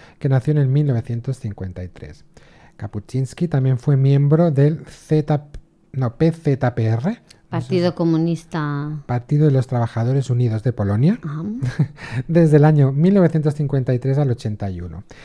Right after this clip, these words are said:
Speaker 1: Y sería durante este año cuando, cansado ya de la censura que vivía en su país, decidió trabajar para la agencia no-, de noticias Polish Press, tanto en África
Speaker 2: Ah,
Speaker 1: como en
Speaker 2: Polish
Speaker 1: Asia,
Speaker 2: Press, como
Speaker 1: Ame-,
Speaker 2: Europa Press,
Speaker 1: sí,
Speaker 2: pero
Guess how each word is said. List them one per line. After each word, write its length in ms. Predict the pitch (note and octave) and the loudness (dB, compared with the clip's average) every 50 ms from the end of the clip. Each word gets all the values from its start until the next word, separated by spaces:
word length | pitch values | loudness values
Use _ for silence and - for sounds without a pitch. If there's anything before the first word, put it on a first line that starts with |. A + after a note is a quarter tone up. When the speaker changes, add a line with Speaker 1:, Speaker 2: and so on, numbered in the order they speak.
| - - - - | -20 -20 -6 -6
Speaker 1:
Y 100 | G3+ G3+ | -4 -4
sería 500 | - - A3+ A3 G#3 G#3 F#3 D3 A#2 G#2+ | 0 2 4 6 8 8 8 8 6 4
durante 380 | G2+ B2 A#2+ A#2 A#2 A#2 - D3+ | 2 0 0 0 0 0 -2 -6
este 200 | C#3+ - F#3 F3 | -4 0 0 2
año 300 | E3+ E3+ E3+ F3+ F3 E3 | 2 4 4 2 2 0
cuando, 420 | - - F3 E3 D#3 C3+ A#2+ A2+ | 0 2 4 4 4 4 2 0
cansado 580 | - A#2+ A#2+ A#2+ A#2+ - - E3 E3 D#3+ D#3 D3 | 0 0 -2 -2 -4 -2 0 0 2 4 4 4
ya 180 | C#3+ D3+ C#3+ C3 | 4 4 4 4
de 80 | B2+ | 2
la 140 | A#2+ A#2+ A#2 | 2 0 0
censura 600 | - - B2 A#2 A2+ - - - D#3+ D3 B2 A#2 | -2 -2 -2 -4 -4 -4 -2 0 2 2 2 2
que 100 | - A#2 A2+ | 0 0 0
vivía 180 | A#2 B2 C#3+ | 0 2 0
en 80 | D3 D3+ | 0 0
su 140 | - D#3+ C#3 | -2 -2 -2
país, 420 | C#3+ C#3 C#3 C#3+ D#3 E3 - - - - - _ - - _ _ _ _ - _ - _ - - - - - - _ | 0 2 2 4 2 0 -2 -6 -14 -20 -20 _ -20 -20 _ _ _ _ -20 _ -20 _ -20 -20 -20 -20 -20 -10 _
decidió 340 | D3 C#3 - D3+ C#3+ D#3+ D#3+ | -4 -2 0 0 2 2 2
trabajar 400 | - F#3+ E3+ D#3 - - D#3+ D#3 | 4 4 2 4 2 2 0 2
para 140 | - D3+ C#3+ | 2 2 2
la 80 | C3 | 2
agencia 320 | B2 - D3 C#3+ - D3+ C#3+ | 2 0 0 0 2 2 2
no-, 140 | C#3+ D3 | 2 2
de 180 | C#3 C3 C3+ C3+ | 2 2 2 2
noticias 460 | C3+ B2+ - D3 C#3 - D#3 C#3+ - - - - - - _ | 2 0 0 -2 0 0 0 -2 -2 -6 -14 -20 -20 -14 _
Polish 340 | - C#3+ C#3 C#3 C3 - - | 0 2 2 2 2 0 0
Press, 380 | - D#3 D3+ D#3+ F3+ F3+ - - - - - - | 2 4 6 6 4 2 -2 -10 -20 -20 -20 -8
tanto 260 | _ C3 C3 B2 C3 B2 | _ -2 -2 0 0 0
en 80 | B2 | 2
África 400 | C#3 D3 D3 - F3 E3 E3+ E3+ | 2 0 0 0 -2 0 0 0
Speaker 2:
Ah, 40 | E3 | 0
Speaker 1:
como 220 | - C#3 B2 A#2 - | 0 0 0 2 4
en 60 | - | 4
Speaker 2:
Polish 140 | D3+ D#3+ D3+ | 4 2 2
Speaker 1:
Asia, 200 | - F3+ F#3 F#3+ | 2 2 2 2
Speaker 2:
Press, 100 | G3+ - - | 2 0 -2
como 260 | C#3 C3 F3 D#3+ E3 | 0 2 4 4 4
Speaker 1:
Ame-, 60 | E3+ | 4
Speaker 2:
Europa 340 | F3 F3 F3+ F3 F#3+ F#3 - | 4 2 2 2 0 -2 -2
Press, 300 | - G#3+ A#3+ - - - _ | -4 -8 -8 -10 -14 -20 _
Speaker 1:
sí, 100 | - D#3+ | -8 -6
Speaker 2:
pero 180 | D3+ D3 C#3+ | -6 -6 -6